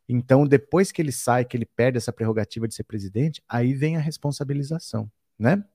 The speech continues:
Ex-procuradora e não sabe o que é blackface, é muito cara de pau. É muito difícil colar essa história de que eu não sabia.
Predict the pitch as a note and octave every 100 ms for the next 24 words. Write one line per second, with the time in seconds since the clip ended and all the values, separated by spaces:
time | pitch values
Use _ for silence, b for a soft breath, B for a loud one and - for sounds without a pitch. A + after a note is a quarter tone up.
0 | _ _ _ _ _ _ _ _ _ _
1 | _ _ b b b b b b b b
2 | _ _ - E3+ F3+ - E3+ E3+ D#3 C3+
3 | D3 E3+ F3 E3 E3 - D3 D3+ D3 -
4 | D3 C#3+ C#3+ D3 - C3+ C3+ - A#2 B2+
5 | C#3+ - D3 D3 D3 D#3+ A#2 A2 F#2+ b
6 | b b _ _ _ _ _ _ _ _
7 | _ b b b b _ D3+ C3 D#3+ G#3+
8 | A#3+ E3+ - - E3 C#3 A#2+ B2 A#2 -
9 | A#2+ A#2 A#2+ B2 B2 A#2+ B2+ G#2 F2+ E2+